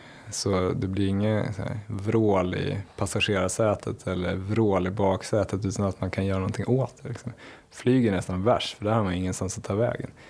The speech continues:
Så när man sitter där med skrikande barn och det enda man kan göra är ställa sig upp i gången och liksom gå och gu-, gumpa och vischa.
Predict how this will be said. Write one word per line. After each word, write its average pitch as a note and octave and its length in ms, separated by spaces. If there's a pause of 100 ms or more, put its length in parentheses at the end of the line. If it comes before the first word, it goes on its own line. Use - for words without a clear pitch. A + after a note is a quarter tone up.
(320)
Så - 160
när G#2 60
man G2+ 100
sitter A2+ 300
där F2 120
med F2+ 220 (220)
skrikande F#2+ 500
barn G2 240
och F2+ 60
det F2+ 60
enda F#2 100
man G2 100
kan G2 120
göra F2+ 100
är G2+ 40
ställa G2 400
sig - 160
upp - 260
i F#2+ 260
gången G2+ 540
och - 100
liksom - 260
gå F#2+ 80
och G#2+ 400
gu-, G#2 160
gumpa G#2+ 600
och F#2+ 200
vischa. G2+ 460